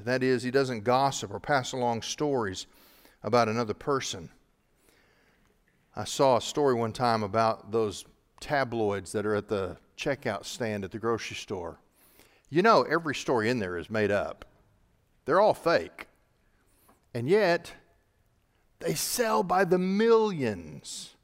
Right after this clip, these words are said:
I saw an, uh, uh, an interview years ago on sixty Minutes where they asked people, they stood in a grocery store, and as people would pick that up and buy it,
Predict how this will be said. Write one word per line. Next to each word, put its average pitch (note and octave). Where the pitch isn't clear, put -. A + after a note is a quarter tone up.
I C3
saw F#3+
an, E3
uh, -
uh, A#2
an B2
interview D3
years B2+
ago C3
on A2
sixty -
Minutes C3+
where B2+
they C3
asked D3
people, A#2+
they A2+
stood D3+
in C3+
a -
grocery C3
store, A#2
and A2
as G#2+
people B2
would G#2+
pick C#3+
that A#2+
up B2+
and G2
buy C#3
it, G2